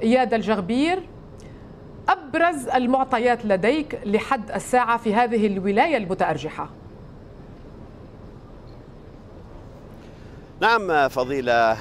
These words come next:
Speaker 2: كما تعلمين بأن الأيام الحاسمة هي أول أربع أيام من شهر نوفمبر، وهي الأيام التي تسبق الانتخابات الرئاسية. في ولاية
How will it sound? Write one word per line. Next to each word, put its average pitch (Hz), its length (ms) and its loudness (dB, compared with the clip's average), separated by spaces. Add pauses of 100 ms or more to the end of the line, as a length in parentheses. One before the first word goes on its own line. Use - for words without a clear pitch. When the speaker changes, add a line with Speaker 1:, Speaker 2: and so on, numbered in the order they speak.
(120)
Speaker 2:
كما 123 380 0
تعلمين 143 500 0
بأن 151 340 -2 (340)
الأيام 135 480 0
الحاسمة 135 880 0 (340)
هي 151 160 2
أول 165 360 2
أربع 135 300 2
أيام 147 240 2
من 143 120 -2
شهر 139 260 -4
نوفمبر، 135 440 -2
وهي 135 380 2
الأيام 135 640 0
التي 127 400 -4
تسبق 131 580 -4
الانتخابات 117 840 -2
الرئاسية. 104 640 -2
في 139 160 -6
ولاية 147 440 0